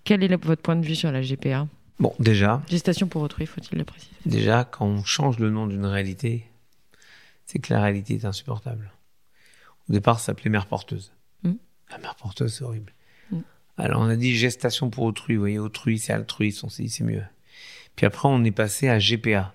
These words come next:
Speaker 2: G P A, c'est neutre, ça fait rien, on sait pas ce que c'est. En réalité, on part de quelque chose de terrible, le, la programmation d'un abandon.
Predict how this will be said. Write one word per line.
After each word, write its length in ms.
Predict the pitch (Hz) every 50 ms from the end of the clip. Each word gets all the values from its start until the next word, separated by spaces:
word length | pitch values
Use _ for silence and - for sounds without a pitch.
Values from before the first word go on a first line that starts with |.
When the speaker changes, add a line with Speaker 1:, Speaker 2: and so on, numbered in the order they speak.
| _ _
Speaker 2:
G 140 | - 113 98
P 160 | 101 - 110
A, 100 | 101 101
c'est 160 | 98 - - 98
neutre, 260 | 101 107 110 113 - -
ça 100 | - 139 113
fait 180 | - - 113
rien, 180 | 104 104 104 101
on 60 | 98
sait 140 | 101 - -
pas 60 | - 120
ce 60 | 110
que 80 | - 117
c'est. 180 | 113 - 127 117 _ _ _ _ _ _ _ _ _ _ - - - - - - - - - _ _ _ _ _ _ _ _ _ _ _ _ _ -
En 80 | - 110
réalité, 280 | 107 107 107 113 - 135
on 100 | 110 101
part 220 | 98 110 104 101
de 80 | 101 113
quelque 160 | 101 98 95
chose 160 | 101 101 98
de 80 | 92 92
terrible, 480 | 101 - - 104 117 139 135 110 - - _ _ _ _ _ _ _ _ _ _ _ _ _ -
le, 140 | - 113 - - -
la 100 | - 107
programmation 720 | - - - 151 147 131 131 127 120 117 110 - - 143 135
d'un 180 | 120 104 104 104
abandon. 440 | 104 101 101 104 101 95 92 95